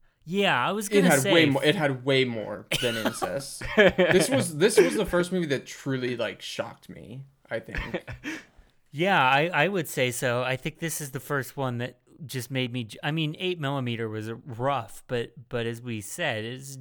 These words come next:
Speaker 1: tonally just, like, um, uh, really
Speaker 2: Appropriate.
Speaker 1: missed the mark. Like, you knew you were watching a sh-, a,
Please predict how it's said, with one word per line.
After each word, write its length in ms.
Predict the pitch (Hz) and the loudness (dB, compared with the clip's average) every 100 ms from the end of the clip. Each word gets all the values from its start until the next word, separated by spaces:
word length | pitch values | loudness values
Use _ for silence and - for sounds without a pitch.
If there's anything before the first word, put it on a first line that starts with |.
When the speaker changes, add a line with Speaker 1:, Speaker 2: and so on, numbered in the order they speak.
| - | -16
Speaker 1:
tonally 680 | - 135 147 131 107 101 101 _ | -8 -2 -2 -2 -6 -8 -12 _
just, 280 | - 120 - | -12 -12 -8
like, 340 | 123 107 104 - _ _ _ _ _ 127 | -8 -8 -10 -20 _ _ _ _ _ -10
um, 500 | 120 113 110 107 - _ _ _ _ _ _ _ 127 | -8 -8 -10 -12 -16 _ _ _ _ _ _ _ -10
uh, 40 | |
really 120 | 117 | -8
Speaker 2:
Appropriate. 300 | 139 156 127 | -2 -2 0
Speaker 1:
missed 300 | 120 135 - | -4 -4 -6
the 60 | 113 | -8
mark. 520 | 107 123 117 - - _ _ - | -6 -6 -6 -12 -20 _ _ -8
Like, 200 | 185 208 | -6 -2
you 80 | 208 | -2
knew 220 | 240 247 | 0 0
you 180 | 170 147 | 0 -2
were 120 | 131 | -2
watching 360 | 135 143 - 120 | -2 -4 -4 -8
a 120 | 110 | -8
sh-, 120 | 107 - | -10 -12
a, 200 | 120 | -10